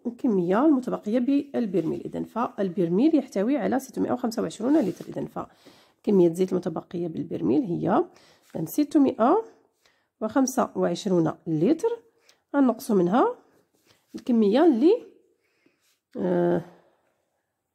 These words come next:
بيعت، وهي، آه، ستمائة وخمسة وعشرون مضروبة في ثلاثة على خمسة، أي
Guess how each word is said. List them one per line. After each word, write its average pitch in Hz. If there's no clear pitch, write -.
بيعت، 196
وهي، 208
آه، 175
ستمائة 180
وخمسة 185
وعشرون 285
مضروبة 185
في -
ثلاثة 214
على 269
خمسة، 214
أي 320